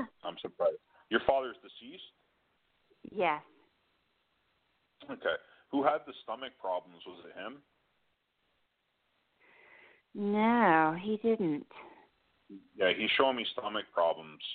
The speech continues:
Speaker 2: He's showing me
Speaker 1: Yeah,
Speaker 2: stomach
Speaker 1: he
Speaker 2: problems.
Speaker 1: Yeah, I, I have no idea who you're talking <laughs> to 'cause it's not my dad. Um,
Speaker 2: And some
Speaker 1: he had
Speaker 2: surprise
Speaker 1: heart,
Speaker 2: it's not him.
Speaker 1: heart issues.
Speaker 2: Right.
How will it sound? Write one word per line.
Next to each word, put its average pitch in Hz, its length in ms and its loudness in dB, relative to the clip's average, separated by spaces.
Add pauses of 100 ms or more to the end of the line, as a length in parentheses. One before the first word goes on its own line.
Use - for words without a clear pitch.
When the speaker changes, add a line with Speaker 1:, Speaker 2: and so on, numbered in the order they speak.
(1400)
Speaker 2:
He's 90 200 -6
showing 113 160 6
me 104 80 4
Speaker 1:
Yeah, 285 180 8
Speaker 2:
stomach 95 260 0
Speaker 1:
he - 60 -8
Speaker 2:
problems. - 260 6 (840)
Speaker 1:
Yeah, 202 340 -6 (100)
I, 202 100 -10 (400)
I 233 400 -6
have 208 140 -6
no 208 300 2
idea 226 340 4
who 190 100 0
you're 196 180 2
talking 254 380 6
<laughs> 294 240 0
to 320 60 -6
'cause 381 1160 0
it's 370 200 -6
not 339 140 -10
my 330 260 -8
dad. 311 380 -6 (800)
Um, 220 400 0
Speaker 2:
And 180 160 -2
some 226 140 4
Speaker 1:
he 349 100 -4
had 247 120 0
Speaker 2:
surprise 101 320 6
Speaker 1:
heart, - 20 -10
Speaker 2:
it's - 180 -14
not 180 80 -4
him. - 240 -14
Speaker 1:
heart 220 200 -8 (140)
issues. 196 560 -14 (1120)
Speaker 2:
Right. 87 340 6